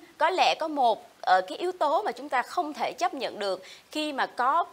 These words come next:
bốn mươi trẻ em vô tội trong vòng hai tháng đã bị bắn chết. Và chúng tôi nhớ cách đây không lâu chúng tôi cũng có đưa tin tới quý vị, thậm chí có một em chỉ có mới chín tuổi thôi đang ở trong nhà của mình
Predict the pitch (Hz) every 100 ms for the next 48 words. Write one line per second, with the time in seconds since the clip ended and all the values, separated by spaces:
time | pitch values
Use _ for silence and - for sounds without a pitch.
0 | 196 294 339 427 381 302 - 196 254 262
1 | 240 262 247 196 160 151 262 240 226 190
2 | - 294 285 277 277 320 440 - - 190
3 | 202 214 170 226 311 302 302 349 - -
4 | - 214 269 302 262 247 262 359 254 254
5 | 247 240 247 233 254 294 247 185 196 285
6 | 254 240 233 233 262 311 233 170 170 208
7 | 180 262 269 359 403 - - 349 392 285
8 | - - 285 277 269 - - 311 311 339
9 | 359 453 494 160 - 294 262 233 262 262
10 | - 190 294 277 262 233 196 185 190 240
11 | 185